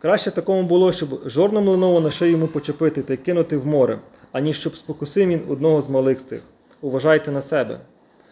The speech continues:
Тут говорить Господь про те, щоб ми не стали цією спокусою для іншого. Особливо для того, хто є, знаєте, цим от немовлям в Христі.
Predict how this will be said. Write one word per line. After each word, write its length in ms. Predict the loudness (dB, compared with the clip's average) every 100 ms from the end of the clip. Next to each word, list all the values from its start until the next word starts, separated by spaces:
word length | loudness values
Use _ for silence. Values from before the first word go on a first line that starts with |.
| -20 -20 _ _ _ _ _ _ _ _ _ _ _
Тут 120 | 0
говорить 300 | 2 2 2
Господь 300 | 0 -2 -2
про 120 | -2
те, 200 | 0 0
щоб 400 | -2 0 2 2 -2 -16 -4
ми 400 | 2 2 2 -4
не 120 | -10
стали 260 | -2 0 2
цією 200 | 0 -2
спокусою 540 | -4 -6 -6 -2 -2
для 100 | 0
іншого. 480 | 0 0 -4 -8 -8 -14 _ _ -16
Особливо 520 | -10 0 4 6 4
для 180 | 0 0
того, 500 | 4 4 4 0 -8 _ _
хто 220 | _ 0
є, 120 | 2
знаєте, 300 | 2 0 -2
цим 240 | -2 -2 -2
от 120 | -4 -2
немовлям 600 | 0 0 2 2 0 -4
в 40 |
Христі. 500 | -6 -6 -6 -2 -2